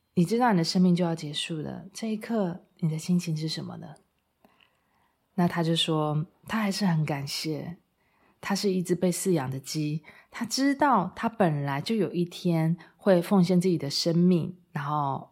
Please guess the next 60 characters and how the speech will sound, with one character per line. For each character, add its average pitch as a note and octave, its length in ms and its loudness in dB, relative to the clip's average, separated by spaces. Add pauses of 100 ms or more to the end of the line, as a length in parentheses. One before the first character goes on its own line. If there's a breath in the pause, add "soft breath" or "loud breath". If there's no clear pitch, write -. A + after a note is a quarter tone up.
(120)
给 D3 140 -8
他 D3+ 140 -6
的 C#3+ 100 -4
主 - 180 -8
人。 - 160 -14 (760 soft breath)
他 A#3 120 2
本 G#3+ 160 2
来 C#3 120 -2
就 D#3+ 120 0
是 E3+ 120 0
主 D3 160 -4
人 C3+ 160 -4
的 C#3 120 -4
食 C3+ 460 -6
物， D#3 300 0 (340 soft breath)
他 - 160 0
用 D4 120 2
爱 D4 180 4
的 A#3 100 6
视 A#3 220 0
角 D3 160 0
在 F#3 120 0
看 F#3+ 220 2
他 F3+ 140 4
的 D#3 80 0
生 C#3+ 240 -2
命 D3 300 -2
哦， E3 260 -12 (120)
这 G#3+ 140 -6
是 A3 140 -2
他 G3+ 340 -4
一 G#3+ 160 -2
生 F#3 320 0
所 F3+ 220 -2
能 D#3 180 0
给 D#3 180 -4
出 F3 220 -4
的 E3 220 -4
爱 E3 240 -2
跟 D#3+ 260 -6
回 D3 320 -10
馈。 D3 380 -12 (960 soft breath)
所 A3 280 4
以 G3+ 340 2 (220 loud breath)
他 G#3+ 180 0
知 G#3+ 220 2
道 G#3+ 160 4
他 G3 160 -2
生 G3 200 0
命 G3 240 6
就 F#3 160 2
要 E3+ 200 2
结 D3+ 180 -4
束 D#3+ 240 -2
了， - 260 -6 (120)
他 - 160 0
没 F3+ 180 4
有 D#3+ 100 2
害 E3 280 -6
怕， F3 500 -6